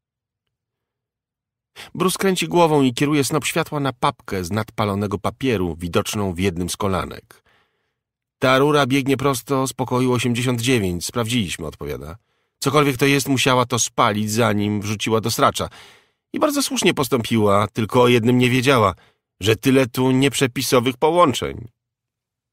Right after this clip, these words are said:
Bradley sięga po pensetę i zaczyna dłubać nią w masie rozmoczonego papieru.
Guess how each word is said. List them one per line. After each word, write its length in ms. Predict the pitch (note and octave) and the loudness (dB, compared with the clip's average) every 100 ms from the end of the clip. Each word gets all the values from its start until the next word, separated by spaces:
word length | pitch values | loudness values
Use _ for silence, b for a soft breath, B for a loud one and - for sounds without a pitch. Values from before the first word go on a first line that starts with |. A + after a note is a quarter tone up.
| _ _ _ _ _ _ _ _ _ _ B B B - | _ _ _ _ _ _ _ _ _ _ B B B -6
Bradley 340 | E3 D#3+ C#3+ | -4 -2 -2
sięga 440 | - D#3 B2 G#2+ | 0 -2 0 -2
po 140 | - F2+ | -2 -6
pensetę 600 | - F2+ - B2+ C3 A#2 | -4 -4 -2 -4 -2 -2
i 60 | |
zaczyna 380 | G#2 G2+ - G#2 | -2 -4 -2 -4
dłubać 600 | F2 G#2 G#2 E2 D2 - | -2 -2 -2 -2 -6 -8
nią 280 | E2 D#2 D2+ | -8 -8 -8
w 100 | C#2+ | -8
masie 460 | E2+ E2+ D#2+ - E2+ | -4 -2 -4 -6 -4
rozmoczonego 560 | E2 E2 E2 F2 E2 | -4 -4 -6 -6 -4
papieru. 520 | E2+ E2 F#2 C#2+ - | -6 -6 -6 -6 -10